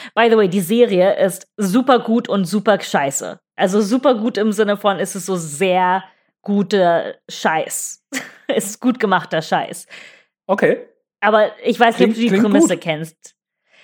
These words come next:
Speaker 1: Es sind,
Speaker 2: Nee, ich weiß,
Speaker 1: es
Speaker 2: ich
Speaker 1: sind
Speaker 2: weiß
Speaker 1: so
Speaker 2: wirklich sehr, sehr wenig über Gossip Girl. Was
Speaker 1: Also die
Speaker 2: interessant ist,
Speaker 1: Prämisse
Speaker 2: dadurch, wie präsent die ja doch irgendwie so im popkulturellen, irgendwie kollektiven Bewusstsein ist, aber
Speaker 1: Voll.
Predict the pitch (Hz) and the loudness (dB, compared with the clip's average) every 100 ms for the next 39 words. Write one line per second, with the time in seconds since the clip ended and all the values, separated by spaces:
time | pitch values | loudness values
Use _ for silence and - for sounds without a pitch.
0 | - 208 - 165 202 180 202 233 220 240 | -4 0 4 4 4 4 4 4 2 4
1 | 175 202 214 208 190 - _ - - 151 | 6 6 6 2 -2 -8 _ -18 -4 0
2 | 202 202 190 160 135 190 190 175 180 151 | 2 0 -4 -8 -2 -2 0 -2 -4 -6
3 | 156 123 120 117 120 - 113 113 113 _ | -6 -6 -6 -8 -12 -6 -4 -4 -8 _
4 | _ 135 170 - 196 233 220 240 240 - | _ -2 -2 -2 0 2 4 4 2 2
5 | 247 254 269 151 302 151 156 - 160 143 | 2 2 2 2 0 0 -4 -4 -4 0
6 | 160 175 139 127 135 139 143 131 131 127 | -2 -2 -2 0 -2 -4 -2 -2 -2 -4
7 | 123 151 - 131 131 123 123 135 131 120 | -4 -6 -4 -4 -2 0 0 -4 -8 -6
8 | 123 120 135 120 143 123 117 139 - 117 | -4 -4 -8 -10 -10 -8 -6 -8 -4 -4
9 | 107 107 - - 104 104 - _ _ _ | -4 -6 -12 -12 -8 -10 -12 _ _ _
10 | _ - - - 214 185 170 | _ -20 -6 0 2 2 0